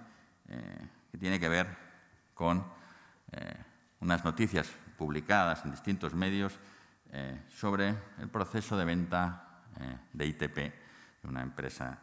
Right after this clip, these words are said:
eh, del sector aeronáutico, eh, en el cual parece ser, eh, que hay una intervención por parte del Gobierno,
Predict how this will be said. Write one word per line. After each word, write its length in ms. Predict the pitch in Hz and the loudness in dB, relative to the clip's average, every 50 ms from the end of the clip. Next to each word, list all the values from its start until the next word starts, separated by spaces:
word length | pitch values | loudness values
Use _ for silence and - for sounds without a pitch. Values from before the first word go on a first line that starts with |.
| - - - | -20 -18 -16
eh, 420 | - 62 62 64 60 62 - - - - _ _ _ _ - | -14 -14 -14 -14 -16 -18 -20 -20 -20 -20 _ _ _ _ -12
del 140 | 67 67 65 | -12 -10 -10
sector 320 | - 67 - - 71 67 | -10 -10 -6 -6 -6 -4
aeronáutico, 640 | 67 67 65 69 71 69 69 67 - - 69 69 69 - - - - - - - _ _ - - | -4 -6 -4 -6 -6 -6 -8 -10 -8 -6 -8 -8 -8 -12 -20 -20 -20 -20 -20 -20 _ _ -20 -14
eh, 420 | 62 67 65 65 65 64 64 64 62 - - - _ _ - - - _ _ - - - - - - | -10 -8 -8 -8 -8 -8 -10 -12 -12 -14 -18 -20 _ _ -20 -20 -20 _ _ -20 -20 -20 -20 -16 -10
en 100 | 62 69 | -8 -6
el 120 | 71 73 | -6 -4
cual 240 | - 85 87 90 - - - - - - - - - | 2 2 2 2 2 -4 -12 -16 -18 -20 -20 0 4
parece 280 | 95 95 98 95 95 | 4 6 6 4 2
ser, 220 | 87 - 82 82 - - - - - - - - _ - - - - - - - _ _ _ _ _ _ _ - | 2 2 0 0 0 -6 -16 -18 -20 -20 -20 -20 _ -20 -20 -20 -20 -20 -20 -20 _ _ _ _ _ _ _ -14
eh, 180 | - - - - - - - - _ _ _ _ _ _ - | -14 -12 -12 -14 -16 -20 -20 -20 _ _ _ _ _ _ -10
que 340 | - 69 71 71 69 67 - | -8 -6 -6 -6 -8 -8 -8
hay 280 | 69 69 69 69 71 69 - | -6 -6 -4 -4 -6 -8 -6
una 280 | 78 76 71 71 - - | -4 -2 -2 -2 -2 -2
intervención 720 | 85 82 78 80 76 73 71 69 - - 76 73 73 69 65 - - - - - | -2 0 0 0 -2 -4 -4 -6 -4 -2 -2 -2 -2 -2 -6 -10 -16 -20 -20 -10
por 160 | - 73 71 | -8 -8 -2
parte 280 | - 82 76 71 - 73 | 0 -2 -2 0 -4 -6
del 120 | 71 80 | -4 -2
Gobierno, 400 | 80 71 69 65 64 65 65 65 | -2 -2 -2 -4 -4 -6 -8 -10